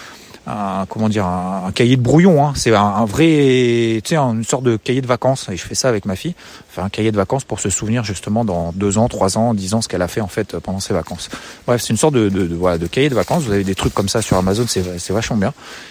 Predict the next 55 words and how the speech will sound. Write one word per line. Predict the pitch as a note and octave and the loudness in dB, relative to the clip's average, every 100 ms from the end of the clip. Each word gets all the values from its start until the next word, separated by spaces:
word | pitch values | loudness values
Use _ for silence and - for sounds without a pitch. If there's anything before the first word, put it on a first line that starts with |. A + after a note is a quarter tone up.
| - - - | -20 -18 2
Et | D#3+ | 4
on | F#3+ | 4
se | - | 4
note | A3 - | 2 4
tous | A3 | 4
les | F3+ | 6
jours. | C3+ | 6
Alors | C#3 G#2 | 4 0
ça | - | -4
peut | G#2+ | -4
être | A#2 | -4
sur | - | -4
le | G2+ | -4
téléphone, | G2 - G#2+ | -6 -2 -4
ça | A#2 | -2
peut | G#2 | -4
être | G2 | -4
sur | G#2 | -4
un | G2 | -2
cahier | G#2+ A2 | -2 -2
comme | G2 | -2
ça. | G2 D#3+ - - | -4 -4 -8 -2
Tous | - D#4+ | 4 6
les | C#4 | 6
jours, | G3 B3 | 2 2
tous | A3+ | 2
les | A3 | 2
jours, | F3+ | 2
tous | - | 2
les | F3+ | 2
jours, | D#3 | 2
tous | - | 0
les | E3+ | 0
soirs | D#3 D#3+ | 0 0
avant | D3+ D3+ | 0 -2
de | |
se | - | -6
coucher, | C#3 A#2 C#3+ - - - - | -10 -8 -8 -10 -20 -20 -4
trois | F#3+ F3+ | 2 2
trucs | - G3 - - - _ _ _ - - - | 2 -2 -2 -12 -20 _ _ _ -20 -20 -8
qu'on | D3+ | -2
doit | D3 C#3+ | 4 4
retenir | C#3 C3+ D#3 | 4 0 -2
pour | - C#3 | 0 0
le | C3+ | 0
lendemain, | B2+ B2 C3+ | -2 -2 -2
pour | C#3+ | -2
notre | A#2+ A#2+ - | -6 -6 -6
vie. | E2 - - _ - - - - - | -10 -14 -20 _ -20 -20 -20 -20 0
Tous | A#3 | 6
les | F3+ | 6
jours, | A#2+ - - | 4 -4 -10
trois, | - F#3 F#3 | 0 2 2
trois | - B2+ F3+ | 0 0 2
éléments | E3+ D3+ A#2 | 2 2 0